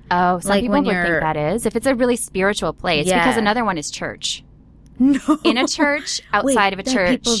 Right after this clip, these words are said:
Speaker 2: do, do
Speaker 1: Oh,
Speaker 2: it
Speaker 1: yeah.
Speaker 2: in church?
Speaker 1: I can actually share that this is a friend of mine because she wrote a story about it. She had sex in a car with her husband outside of church, like, in the lot.
Speaker 2: Okay.
Speaker 1: Uh, somebody online talked about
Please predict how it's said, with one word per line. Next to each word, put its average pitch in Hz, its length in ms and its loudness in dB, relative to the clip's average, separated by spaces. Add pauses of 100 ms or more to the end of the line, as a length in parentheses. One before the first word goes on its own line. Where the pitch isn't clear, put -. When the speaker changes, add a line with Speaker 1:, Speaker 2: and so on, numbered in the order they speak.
Speaker 2:
do, 220 800 -2
do 202 140 -4
Speaker 1:
Oh, 208 40 4
Speaker 2:
it 202 80 2
Speaker 1:
yeah. 247 160 2
Speaker 2:
in 247 60 -2
church? 220 220 -4
Speaker 1:
I 262 60 0
can 320 140 -2
actually 320 320 0
share 196 300 2
that 180 120 -4
this 185 160 -8
is 165 80 -10
a 175 60 -4
friend 165 220 -4
of 165 140 -4
mine 151 200 0
because 156 320 -6
she 190 140 -2
wrote 156 160 0
a - 20 -12
story 156 380 -2
about 202 240 0
it. 285 200 -2 (800)
She 226 280 0
had 208 240 0
sex - 540 -2 (100)
in 196 320 -2 (420)
a 190 60 0
car 190 300 0
with 190 100 -2
her 190 80 -4
husband 175 500 -4
outside 170 540 -2
of - 100 -10
church, - 300 -6
like, 185 160 -4
in 240 100 4
the 196 80 -2
lot. 165 240 -2
Speaker 2:
Okay. 175 340 -8 (300)
Speaker 1:
Uh, 175 240 0
somebody 233 420 -2
online 208 800 0
talked - 340 -4
about 156 640 -2